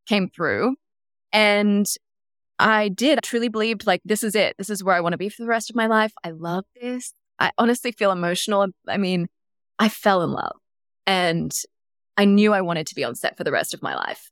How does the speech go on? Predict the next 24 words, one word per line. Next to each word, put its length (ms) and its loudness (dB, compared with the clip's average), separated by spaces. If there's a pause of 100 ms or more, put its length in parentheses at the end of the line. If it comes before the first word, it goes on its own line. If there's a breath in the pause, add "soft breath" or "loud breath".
And 200 2
then 200 4
I 100 2
started 380 -2
realizing 680 -2 (500)
that 320 2
I 140 2
was 160 -6
really 180 -4
curious 400 -4
about 260 -2
what 200 -2
was 340 -6 (800)
going 280 2
on 500 0 (300)
apart 300 0
from 160 -4
the 100 -6
acting. 540 -6 (480)
What 180 2
is 120 0
the 80 0
camera 340 2
doing? 580 -6